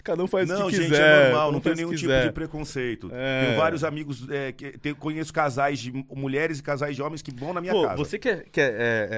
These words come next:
Speaker 1: é tóxico no chat, pelo amor de Deus, cara, ao invés de pegar uma parte, você entendeu o que a gente falou, não se apega ao negócio, cara, debata sobre a questão. Às vezes você atrapalha quem tá assistindo falando groselha.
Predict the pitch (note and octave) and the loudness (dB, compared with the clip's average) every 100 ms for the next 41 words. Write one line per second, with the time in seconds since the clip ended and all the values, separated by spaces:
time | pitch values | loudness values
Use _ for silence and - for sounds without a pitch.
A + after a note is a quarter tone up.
0 | G#2+ G2+ - D#3+ D#3+ - A#2+ A2 - C3+ | -4 -4 2 2 2 -4 -8 -4 0 0
1 | B2+ - D3+ E3+ F#3+ G#3 D3+ C3 C3 - | -2 -6 -6 -4 -6 -8 -4 -2 -2 -4
2 | A#2+ G#2+ A2+ D3 E3 G3+ - F3+ D#3 C#3 | -4 -2 -2 -2 -2 -2 -4 -2 -2 -4
3 | - C#3 C#3+ - - - - C3 - B3 | -2 0 0 -2 -14 -20 -14 -8 -4 -2
4 | C4+ F#3 G3 A3+ D#3 D3+ - B2+ C3+ D3+ | -2 4 4 6 -2 -2 -2 -2 -2 -2
5 | - - G#3+ G#3 E3 C3 C#3+ D3 B2 A#2 | -4 0 -2 -2 -4 -2 -4 -4 -8 -8
6 | E3 C3+ D#3+ F#3+ C3+ C3 A#2 A2+ G#2 A#2+ | -4 0 0 0 -8 -8 -10 -10 -12 -10
7 | A#2+ D3 F3+ G3+ F3 E3+ F#3+ F#3+ F3+ F#3 | -8 -6 -2 -2 0 0 0 -2 -6 -8
8 | - F3+ F#3 F#3+ F#3+ G3 E3+ E3+ C#3+ | -10 -12 -10 -10 -6 -6 0 0 0